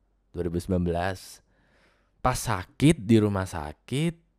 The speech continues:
harusnya ntar siang dijemput, mau keluar dari rumah sakit, opnam, jam delapan ditelepon sama istrinya. Padahal selama ini kamu jalan sama dia. Waduh.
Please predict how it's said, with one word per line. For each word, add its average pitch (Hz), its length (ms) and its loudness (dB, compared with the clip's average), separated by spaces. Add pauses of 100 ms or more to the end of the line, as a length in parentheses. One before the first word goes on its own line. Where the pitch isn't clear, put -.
(180)
harusnya 101 560 -4
ntar 101 220 -6
siang 98 320 -6
dijemput, 87 760 -8
mau 98 200 -6
keluar 90 320 -2
dari 85 200 -4
rumah 82 300 -8
sakit, - 500 -8
opnam, 110 680 -2 (1300)
jam 101 200 -2
delapan 156 680 -4 (120)
ditelepon 143 880 -8
sama 80 520 -12
istrinya. 156 760 -4 (800)
Padahal 143 440 -4
selama 104 360 -6
ini 95 520 -6 (280)
kamu 120 280 -8
jalan 143 320 -4
sama 160 280 -6
dia. 160 400 -4 (920)
Waduh. 85 360 -12